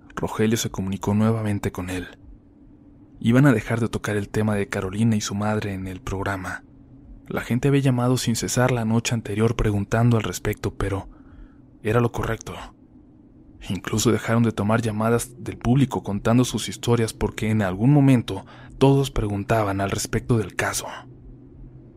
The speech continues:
También en esa llamada le dio noticias del obispo a través del padre Carlos. Dos sacerdotes expertos en el tema estarían llegando la semana siguiente a la ciudad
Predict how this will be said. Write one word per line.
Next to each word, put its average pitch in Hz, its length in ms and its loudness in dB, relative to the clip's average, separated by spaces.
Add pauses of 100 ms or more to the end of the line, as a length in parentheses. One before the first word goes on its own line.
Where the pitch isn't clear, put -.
(1400)
También 104 400 2
en 143 120 6
esa 123 180 2
llamada 104 480 0
le 104 120 -4
dio 117 120 2
noticias 131 520 2
del 95 160 -6
obispo 104 360 -4
a 101 60 -4
través 107 320 -2
del 107 160 0
padre 98 280 -2
Carlos. - 500 -8 (1800)
Dos 107 180 2
sacerdotes 104 680 -2
expertos 127 500 0
en 120 60 2
el 98 140 -2
tema 95 300 -2
estarían 117 420 2
llegando 117 340 4
la 104 80 0
semana 123 380 4
siguiente 120 420 2
a 117 40 0
la 107 100 -2
ciudad 104 340 -2